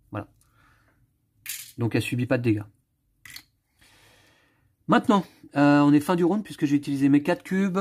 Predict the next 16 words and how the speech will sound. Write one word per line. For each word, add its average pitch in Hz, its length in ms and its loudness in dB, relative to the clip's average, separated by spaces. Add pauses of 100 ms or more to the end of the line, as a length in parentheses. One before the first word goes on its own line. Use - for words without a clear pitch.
Le 151 140 6
guerrier 165 220 2
des 165 120 2
cendres 151 420 -2
va 117 200 -2
infliger 165 440 0
ses 143 160 -2
deux 151 160 2
dégâts 156 240 4
de 143 80 2
base. 170 560 0 (800)
À 113 100 -12
qui 175 140 -8
je 160 80 -4
le 165 80 6
souhaite ? - 340 -4